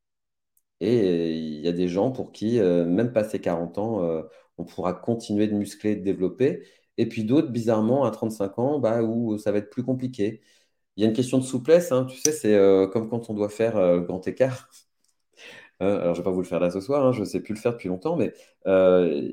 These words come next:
il y a des gens qui, passés quarante ans, euh, le font toujours, et puis d'autres qui, euh, déjà à douze ans, savaient pas le faire, hein. Donc, euh, <laughs> donc, tu vois, bah, c'est un petit peu la même chose.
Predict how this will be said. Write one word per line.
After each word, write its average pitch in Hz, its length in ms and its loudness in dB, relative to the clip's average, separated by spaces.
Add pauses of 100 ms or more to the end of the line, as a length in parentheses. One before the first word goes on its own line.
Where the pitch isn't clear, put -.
(220)
il 82 40 -10
y 92 40 6
a 98 40 4
des 101 160 2
gens 131 220 4
qui, 104 180 -4
passés 101 240 -2
quarante 104 320 -2
ans, 113 260 2
euh, 90 40 4
le 87 100 0
font 90 160 -6
toujours, 131 520 -2 (400)
et 95 80 -2
puis 101 160 -4
d'autres 127 240 2
qui, 95 260 -2
euh, 92 80 4
déjà 95 220 0
à 98 60 4
douze 95 180 -2
ans, 120 80 0
savaient 101 180 2
pas - 80 -2
le 90 60 -6
faire, 73 200 -10
hein. 82 200 -16
Donc, 87 240 -6
euh, 85 80 0
<laughs> - 800 -8
donc, 90 100 -10
tu - 40 -20
vois, 110 100 4
bah, 107 100 4
c'est 90 100 -2
un 98 80 0
petit - 120 -14
peu - 100 -6
la 98 100 2
même 90 160 -2
chose. - 280 -14